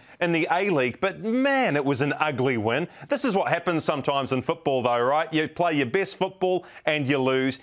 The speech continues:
You play your worst football and you get a win. H-, how do you break down that win against the Central Coast Mariners?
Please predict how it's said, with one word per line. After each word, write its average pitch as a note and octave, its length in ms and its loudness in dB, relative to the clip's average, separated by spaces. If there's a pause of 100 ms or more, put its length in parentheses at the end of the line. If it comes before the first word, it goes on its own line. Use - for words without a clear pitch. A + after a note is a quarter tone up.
(160)
You E3 100 0
play F3+ 240 0
your D3+ 140 2
worst A#3+ 320 0
football E3 420 -2
and F3+ 180 0
you F3+ 80 2
get F#3+ 200 0
a E3+ 80 2
win. F3 300 0 (420)
H-, F3 160 -4
how A3 240 0
do G#3 100 0
you G3+ 240 2
break D#3+ 320 0
down D#3 440 0
that C#3+ 280 0
win C#3 400 0
against C3 300 -2
the - 80 -4
Central B2 260 -4
Coast B2 260 -2
Mariners? A#2+ 440 -2